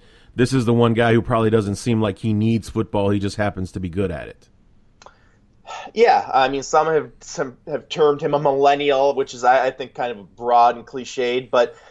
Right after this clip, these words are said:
Speaker 2: um, yeah, I mean, he's just, he doesn't think like the normal football player. Um, and, and if you're one of these old school grizzled football guys,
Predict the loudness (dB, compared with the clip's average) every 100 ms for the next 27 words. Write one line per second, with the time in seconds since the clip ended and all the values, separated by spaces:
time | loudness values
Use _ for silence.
0 | -16 0 0 2 0 0 -2 _ _ 2
1 | 4 4 2 -2 -12 -12 -14 -14 -14 -2
2 | -2 -2 -12 -20 -20 -4 -4 -2 0 0
3 | -2 -6 0 2 0 0 -2 -2 -8 -2
4 | -2 0 -4 -4 -6 -10 -4 0 0 -2
5 | -6 -6 -6 -8 -20 _ -6 -2 -2 0
6 | 2 4 2 2 2 2 0 -4 2 4
7 | 4 -2 -12 -6 -4 -6 -6 0 2 2
8 | 2 0 2 2 2 2 2 0 -6